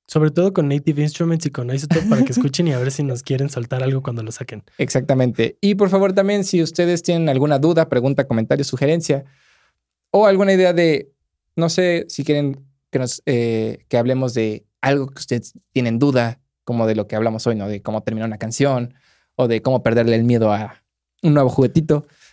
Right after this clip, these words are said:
Speaker 2: eh, háganoslo llegar y con muchísimo gusto podemos platicarlo si tenemos al-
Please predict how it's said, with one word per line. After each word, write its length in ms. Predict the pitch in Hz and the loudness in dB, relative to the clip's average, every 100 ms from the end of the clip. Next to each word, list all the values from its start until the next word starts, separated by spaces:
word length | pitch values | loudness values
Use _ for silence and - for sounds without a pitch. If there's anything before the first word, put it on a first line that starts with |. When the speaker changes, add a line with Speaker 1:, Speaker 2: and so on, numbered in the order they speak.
| _ | _
Speaker 2:
eh, 440 | 127 117 117 113 127 | -2 -2 0 -2 -2
háganoslo 480 | 147 160 151 131 131 | 0 2 2 2 2
llegar 260 | 123 131 151 | 4 4 2
y 60 | 147 | 0
con 120 | 123 | -2
muchísimo 340 | 110 - 123 | -4 -4 -4
gusto 460 | 117 - 135 120 _ _ _ - | -4 -2 -2 -2 _ _ _ -4
podemos 240 | 123 120 | -2 -2
platicarlo 340 | 117 - 131 - | -6 -2 -2 0
si 180 | 123 | -2
tenemos 400 | 120 117 110 | -2 -2 -2
al- 60 | 120 | 2